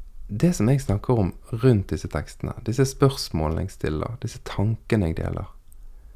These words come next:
det er ikke på noen måte en fasit. Og det er det som gjør hellige tekster, en av de tingene som gjør hellige tekster så spennende. De snakker til deg,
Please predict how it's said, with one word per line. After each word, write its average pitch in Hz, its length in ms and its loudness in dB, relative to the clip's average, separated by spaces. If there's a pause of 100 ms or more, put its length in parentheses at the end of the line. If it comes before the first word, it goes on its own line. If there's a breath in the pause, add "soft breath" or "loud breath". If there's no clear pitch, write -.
(240 soft breath)
det - 120 0
er - 60 -2
ikke - 220 -2
på 131 80 4
noen 117 480 4
måte 95 400 0
en 87 100 0
fasit. - 760 -4 (2250 soft breath)
Og - 160 -8
det - 60 -10
er - 100 -10
det - 1040 -4
som 110 180 4
gjør 92 360 4 (340)
hellige 82 400 -2
tekster, - 320 -10 (440)
en 87 200 4
av 76 80 -2
de 71 80 -4
tingene - 480 -8
som 101 180 2
gjør 92 220 6
hellige 90 320 0
tekster - 380 -8
så - 280 -6
spennende. 82 520 -6 (920 soft breath)
De 98 80 -2
snakker - 520 -2
til - 100 -2
deg, 143 300 0